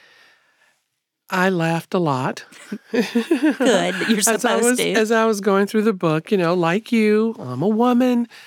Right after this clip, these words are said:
Speaker 1: I'm a mother. My mother has passed, but I'd like to think, um, we were close enough, you know?
Speaker 2: Yeah,
Speaker 1: <laughs> We had a
Speaker 2: yeah.
Speaker 1: lot of miles between us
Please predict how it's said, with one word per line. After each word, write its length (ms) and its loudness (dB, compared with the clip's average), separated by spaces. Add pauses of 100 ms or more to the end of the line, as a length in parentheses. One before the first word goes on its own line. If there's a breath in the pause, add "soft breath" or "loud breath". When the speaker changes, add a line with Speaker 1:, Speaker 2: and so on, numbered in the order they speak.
(300 loud breath)
Speaker 1:
I'm 180 -2
a 60 2
mother. 680 0 (460 loud breath)
My 380 4
mother 560 0
has 180 -4
passed, 600 -4
but 120 -4
I'd 140 -2
like 260 -6
to 100 -4
think, 500 -6
um, 280 -6 (460 soft breath)
we 100 2
were 160 -2
close 680 -4 (100)
enough, 580 -2 (240)
you 160 2
know? 240 2
Speaker 2:
Yeah, 520 0
Speaker 1:
<laughs> 40 -18
We 100 2
had 60 2
a 60 2
Speaker 2:
yeah. 60 2
Speaker 1:
lot 180 4
of 80 0
miles 480 2
between 460 0
us 280 -2